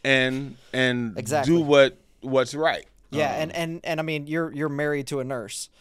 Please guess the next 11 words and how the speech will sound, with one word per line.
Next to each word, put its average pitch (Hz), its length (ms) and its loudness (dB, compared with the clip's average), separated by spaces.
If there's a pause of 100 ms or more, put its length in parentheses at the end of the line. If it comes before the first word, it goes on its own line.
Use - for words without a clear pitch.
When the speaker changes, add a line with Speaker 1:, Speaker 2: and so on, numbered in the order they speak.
(200)
Speaker 1:
Yeah. 147 160 2
Speaker 2:
So 147 140 4
it's 139 120 -6
like, 131 240 0
it, 147 200 -4
Speaker 1:
Yeah. 139 160 0
Speaker 2:
you're 156 120 -2
not 165 200 4
in 170 80 0
this 147 160 -2
camp 143 360 -2